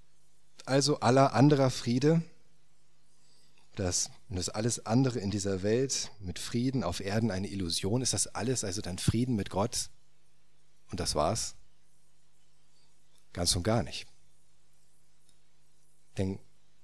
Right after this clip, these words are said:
Gott möchte uns durchaus Frieden schenken. Auch Frieden mit unseren Mitmenschen.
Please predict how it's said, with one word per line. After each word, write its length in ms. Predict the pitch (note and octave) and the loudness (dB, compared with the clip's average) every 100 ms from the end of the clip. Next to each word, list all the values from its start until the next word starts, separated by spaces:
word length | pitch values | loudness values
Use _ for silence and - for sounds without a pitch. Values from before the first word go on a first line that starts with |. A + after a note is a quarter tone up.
| - - - - | -18 -18 -18 -16
Gott 160 | - F#2+ | -6 -2
möchte 280 | F#2+ F#2 - | 0 -2 0
uns 120 | E2+ | 0
durchaus 440 | E2 - - E3+ | 0 -2 4 6
Frieden 340 | - - F2+ F2 | 6 2 0 2
schenken. 360 | - E2+ - - - - - - - - - | 2 0 -8 -16 -18 -18 -18 -18 -18 -18 -10
Auch 140 | - - | 0 2
Frieden 500 | - D3 D3 A#2 G#2 | 4 6 8 10 10
mit 160 | A2+ | 8
unseren 260 | A2+ G2+ G#2 | 6 6 8
Mitmenschen. 600 | E3+ A#2 F#2 F2 - | 6 6 2 2 0